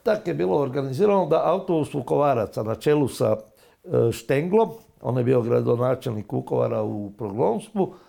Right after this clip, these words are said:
dočekaju predsjednika Republike u, u, u Vukovaru. I pokojni Pero Mlinarić umro je prije,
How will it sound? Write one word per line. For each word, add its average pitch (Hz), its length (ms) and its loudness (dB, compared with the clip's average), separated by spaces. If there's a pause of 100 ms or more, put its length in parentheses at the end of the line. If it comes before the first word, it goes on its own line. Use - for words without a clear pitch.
(160)
dočekaju 156 640 0
predsjednika 143 640 0
Republike 139 720 0
u, 139 360 0 (840)
u, 147 400 -4 (480)
u 151 140 -2
Vukovaru. 120 500 -2 (1300)
I 123 280 -6
pokojni 170 420 -2
Pero 160 240 4
Mlinarić 143 580 -6
umro 117 280 -6
je 104 80 -4
prije, 110 340 -8